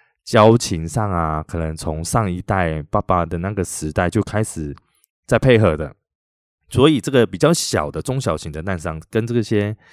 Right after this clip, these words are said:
蛋农，在经过这样的一个长时间哈，这样子一个有，非常有默契的这样子配合的方式啊，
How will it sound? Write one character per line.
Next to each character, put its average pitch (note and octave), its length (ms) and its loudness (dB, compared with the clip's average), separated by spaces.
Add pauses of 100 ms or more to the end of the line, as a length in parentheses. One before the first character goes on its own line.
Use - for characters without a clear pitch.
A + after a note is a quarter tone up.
(240)
蛋 G#2+ 220 2
农， C#2 220 -8 (440)
在 D3 120 2
经 C#3+ 240 -2
过 C#3+ 180 6
这 - 140 -2
样 C3 180 2
的 F#2 120 2
一 F2 140 -4
个 F#2+ 240 2
长 G2+ 260 -4
时 G#2 240 -2
间 G#2+ 260 0
哈， F#2 280 -2
这 - 140 -4
样 G2+ 100 -4
子 E2+ 100 -4
一 F2 80 -2
个 F2 180 0
有， C#2+ 340 -4
非 A#2+ 100 0
常 A2 160 0
有 G#2 80 2
默 C#3 240 8
契 C#3 240 -2
的 G2 160 2
这 A2+ 120 -4
样 F#2 140 -2
子 E2 140 -6
配 A2+ 300 0
合 D#2 220 -10
的 D#2 200 -10
方 G2 240 -2
式 G2 180 -4
啊， D2+ 160 -6